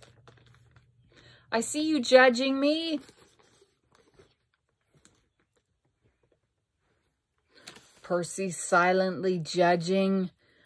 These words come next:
I paid three, three dollars and fourteen cents for that.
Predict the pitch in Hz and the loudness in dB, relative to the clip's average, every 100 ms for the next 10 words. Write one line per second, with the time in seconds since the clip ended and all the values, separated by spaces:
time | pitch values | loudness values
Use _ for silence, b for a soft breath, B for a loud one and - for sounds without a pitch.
0 | _ - 190 220 214 - - 185 196 202 | _ -10 -2 -2 -2 -4 -8 -4 -2 -2
1 | 202 196 - _ _ - 185 202 208 196 | -4 -12 -20 _ _ -6 -2 -2 0 2
2 | 175 180 190 190 185 - - 165 151 180 | 2 4 2 0 -4 -6 -6 -6 -6 -6
3 | 180 185 - - 185 185 175 - 170 175 | -6 -6 -12 -6 -4 -4 -6 -6 -6 -4
4 | 185 - 202 196 196 202 208 | -8 -6 -2 0 0 -2 -4